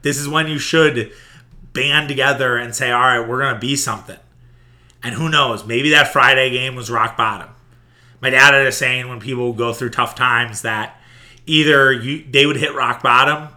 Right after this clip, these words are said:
or they'd get the help they needed and figure out before they hit the rock bottom. The Brewers have had a lot of bad moments in the month of August, but that might have been the last one. And that might have been the time where the Brewers were like, "Enough of this shit.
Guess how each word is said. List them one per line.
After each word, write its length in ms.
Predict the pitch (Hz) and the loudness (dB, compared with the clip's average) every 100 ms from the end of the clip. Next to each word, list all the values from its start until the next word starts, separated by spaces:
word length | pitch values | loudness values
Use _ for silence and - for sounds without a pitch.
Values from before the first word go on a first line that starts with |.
| _ | _
or 320 | 131 135 127 | -2 2 2
they'd 160 | 123 123 | 0 0
get 160 | 139 | -2
the 80 | 139 | -2
help 260 | 107 131 - | -2 -2 -2
they 180 | 120 117 | -6 -6
needed 420 | 117 131 147 139 | -6 -2 -2 -2
and 180 | 120 110 | -10 -6
figure 260 | 135 120 | -4 0
out 220 | 117 117 | 0 0
before 380 | 117 110 - 117 | -4 -14 -6 -6
they 100 | 113 | -4
hit 220 | 107 113 | -8 -12
the 40 | 107 | -12
rock 280 | 107 98 - | -14 -14 -12
bottom. 320 | 98 95 - _ _ _ _ _ _ _ _ _ | -12 -12 -18 _ _ _ _ _ _ _ _ _
The 80 | - | -14
Brewers 320 | 120 160 170 | 0 4 4
have 100 | 156 | 4
had 100 | 151 | 4
a 60 | 139 | 4
lot 420 | 120 120 127 127 | -2 2 4 4
of 60 | 127 | 4
bad 240 | 123 120 | 2 2
moments 580 | 120 123 113 107 - - | -2 -6 -8 -8 -12 -12
in 160 | 123 117 | -14 -10
the 220 | 120 117 | -6 -6
month 360 | 110 113 123 117 | -6 -10 -10 -6
of 80 | 110 | -2
August, 640 | 113 117 101 - - - _ _ - - - | 0 0 -4 -14 -16 -20 _ _ -20 -20 -8
but 180 | 127 | -2
that 300 | 139 135 143 | 4 4 4
might 140 | 147 131 | -2 -4
have 80 | 127 | -4
been 120 | 127 | -6
the 100 | 120 | -8
last 380 | 113 110 107 123 | -4 -4 -4 -8
one. 240 | 107 98 - _ - | -10 -10 -16 _ -14
And 140 | 131 | -2
that 220 | 127 139 | 2 2
might 100 | 131 | 2
have 120 | 135 | -2
been 160 | 131 127 | -4 -8
the 60 | 120 | -10
time 400 | - 131 120 117 | -2 0 0 -2
where 100 | 120 | -6
the 60 | |
Brewers 300 | 113 117 113 | -4 -4 -4
were 80 | 113 | -4
like, 260 | 107 104 - | -6 -6 -12
"Enough 480 | 113 110 120 - | -12 -4 -4 -4
of 60 | 107 | -8
this 160 | 107 - | -12 -12
shit. 300 | - 92 | -12 -14